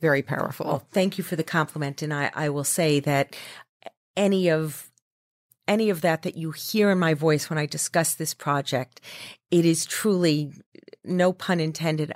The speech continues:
Speaker 2: I am feeding off the energy of the people that I, that I met. Uh, one was more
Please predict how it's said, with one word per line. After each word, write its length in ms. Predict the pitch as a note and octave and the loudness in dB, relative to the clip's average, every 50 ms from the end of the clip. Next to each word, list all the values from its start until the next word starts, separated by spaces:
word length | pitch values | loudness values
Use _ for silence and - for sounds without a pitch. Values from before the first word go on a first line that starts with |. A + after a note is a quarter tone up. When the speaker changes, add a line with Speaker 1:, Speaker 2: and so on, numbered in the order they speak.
| _ _ _ - | _ _ _ -4
Speaker 2:
I 200 | - D#3+ F3 F3+ | 0 2 4 4
am 180 | E3+ E3 D#3+ | 4 2 2
feeding 640 | D#3 - - - - - G#3 G3 G3 F#3 F3+ F3+ E3+ | -2 -6 -8 -8 -4 -2 0 2 2 2 2 2 2
off 260 | D#3 D3+ C#3 - - | 0 0 -2 -4 -4
the 160 | E3 D#3+ E3 | -2 0 2
energy 560 | E3+ E3 E3 E3 D#3 D#3 - E3 D3+ D3+ D#3 - - | 4 4 4 2 0 -2 -4 -4 -4 -4 -6 -4 -2
of 180 | - D3+ C#3+ | -2 -2 -2
the 80 | C#3+ D3 | -2 -6
people 380 | - - - D3+ D3+ - D3 C#3+ | -4 -2 -4 -4 -2 -2 -4 -2
that 140 | C#3+ C3 | -2 -2
I, 280 | C3+ C#3 C3+ B2 B2+ C#3 - _ - - | 0 0 2 2 0 0 -4 _ -14 -8
that 180 | - - C#3+ C#3 | -2 0 0 0
I 140 | C#3 C#3 C#3 | 0 -2 -2
met. 380 | C#3 C#3+ C3 A2 G#2 - - - - - - - - - - - - - - | 0 0 0 0 -2 -4 -8 -12 -12 -14 -14 -14 -14 -14 -14 -16 -16 -12 -6
Uh, 200 | - C#3+ C#3+ C#3+ | -6 -4 -4 -4
one 440 | D3 C#3 C#3 D#3+ E3+ E3 F3 E3+ E3 | -4 -4 0 2 2 4 4 4 4
was 260 | D#3+ D#3+ D3 - - | 2 2 2 0 -4
more 420 | C3 F3 E3+ D#3 E3+ F3 F3 E3+ | -4 -4 -2 2 2 4 4 4